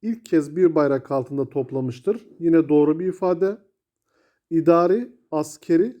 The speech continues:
mali teşkilatlanmalar ilk kez oluşturulmuştur. Doğru. Devlet meselelerini görüşmek amacıyla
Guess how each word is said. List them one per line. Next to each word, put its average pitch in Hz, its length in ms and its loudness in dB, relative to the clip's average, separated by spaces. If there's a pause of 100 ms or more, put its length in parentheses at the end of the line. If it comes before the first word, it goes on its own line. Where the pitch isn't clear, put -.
mali 165 480 0
teşkilatlanmalar 151 1080 -2 (160)
ilk 202 220 -12
kez 135 220 -2
oluşturulmuştur. 147 1080 -2 (140)
Doğru. 147 440 2 (960)
Devlet 175 560 2
meselelerini 170 680 0
görüşmek 165 580 -2
amacıyla 143 680 -4